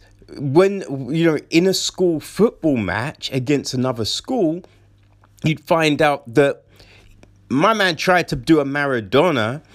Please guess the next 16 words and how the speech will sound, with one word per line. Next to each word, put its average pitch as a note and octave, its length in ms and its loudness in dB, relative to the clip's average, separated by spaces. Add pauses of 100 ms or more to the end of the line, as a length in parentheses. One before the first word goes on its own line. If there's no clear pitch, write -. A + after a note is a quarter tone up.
(460)
uh, C#3 600 0
and C#3 340 0
just C#3+ 260 0
take - 300 -2
it - 80 -4
all D3 280 2
on C3+ 120 2
himself, C3 800 0 (580)
not F#3 380 2
passing E3 540 0
the C3+ 80 2
ball D3 400 0
or C3 120 2
anything C3+ 380 -4
like A#2+ 240 -6
that. C3 380 -2